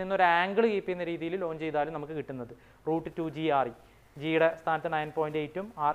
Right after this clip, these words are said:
ഇയുടെ സ്ഥാനത്ത് സിക്സ് പോയിന്റ് ഫോർ into ten raised to six-ഉം സബ്സ്റ്റിറ്റ്യൂട്ട് ചെയ്ത് കഴിഞ്ഞാൽ നമുക്ക് എസ്കേപ്പ് വെലോസിറ്റി നമുക്ക് വെർട്ടിക്കലി ലോഞ്ച് ചെയ്തതിന് സിമിലർ ആയിട്ട് അതേപോലെ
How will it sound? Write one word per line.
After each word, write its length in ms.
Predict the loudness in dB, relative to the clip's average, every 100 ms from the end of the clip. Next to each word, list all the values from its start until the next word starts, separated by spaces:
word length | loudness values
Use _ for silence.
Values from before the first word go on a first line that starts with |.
| 0
ഇയുടെ 160 | -4 -2
സ്ഥാനത്ത് 380 | -4 -4 -2 -4 -4 -16 -6
സിക്സ് 180 | -6 -4 0
പോയിന്റ് 240 | 2 4 2
ഫോർ 80 | 0
into 120 | 0
ten 100 | -4 -2
raised 140 | -4 -6
to 40 | -10
six-ഉം 240 | -10 -10 -8
സബ്സ്റ്റിറ്റ്യൂട്ട് 320 | -8 -8 -6
ചെയ്ത് 120 | -2
കഴിഞ്ഞാൽ 260 | -2 0 -2 -4 -20 -12
നമുക്ക് 200 | -6 -4
എസ്കേപ്പ് 280 | -2 -2 -2
വെലോസിറ്റി 420 | 0 -2 -2 -2 -4 -6 -20 -18 -6
നമുക്ക് 260 | -4 2 2 2 -2 -2
വെർട്ടിക്കലി 500 | 0 -2 0 4 4 4 2
ലോഞ്ച് 200 | 2 0
ചെയ്തതിന് 360 | 2 2 0 -4 -4
സിമിലർ 260 | 2 8 10
ആയിട്ട് 180 | 8 4
അതേപോലെ 680 | 4 6 8 6 6 2 2